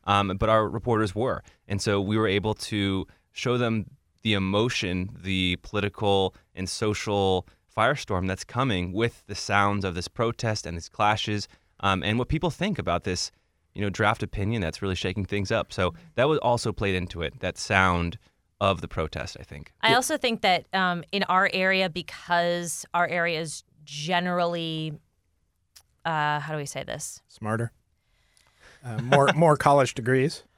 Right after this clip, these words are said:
Speaker 2: Uh,
Speaker 1: Liberal?
Speaker 2: no.
Speaker 1: Okay. We're throwing a lot of
Speaker 2: Um,
Speaker 1: things
Speaker 3: I
Speaker 1: out.
Speaker 3: don't know.
Speaker 1: <laughs> I guess, yeah.
Speaker 3: Is
Speaker 2: More,
Speaker 3: it
Speaker 2: more lenient when it comes to abortions in other states and other areas,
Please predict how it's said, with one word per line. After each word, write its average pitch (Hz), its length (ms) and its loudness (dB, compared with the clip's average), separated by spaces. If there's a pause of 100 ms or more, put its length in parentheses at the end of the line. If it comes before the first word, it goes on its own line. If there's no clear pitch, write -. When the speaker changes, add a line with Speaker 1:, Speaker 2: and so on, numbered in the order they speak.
(100)
Speaker 2:
Uh, 156 340 -8
Speaker 1:
Liberal? 151 380 2 (240)
Speaker 2:
no. 175 420 -6 (320)
Speaker 1:
Okay. - 300 -2 (100)
We're 202 180 4
throwing 180 160 4
a - 20 2
lot 135 80 6
of 214 60 2
Speaker 2:
Um, 233 60 -6
Speaker 1:
things 113 140 -2
Speaker 3:
I 143 80 6
Speaker 1:
out. - 20 6
Speaker 3:
don't 175 160 4
know. 156 420 4 (260)
Speaker 1:
<laughs> - 260 -14
I 107 80 4
guess, 131 320 4
yeah. 104 220 6 (400)
Speaker 3:
Is 196 60 0
Speaker 2:
More, 226 200 6
Speaker 3:
it - 180 -10
Speaker 2:
more 226 280 4
lenient 196 540 2
when 170 120 0
it 165 80 -6
comes 165 320 -4
to 185 100 -2
abortions 170 500 -2
in 160 80 -4
other 147 180 -4
states - 640 -6 (460)
and 175 140 -2
other 160 180 2
areas, 185 600 -2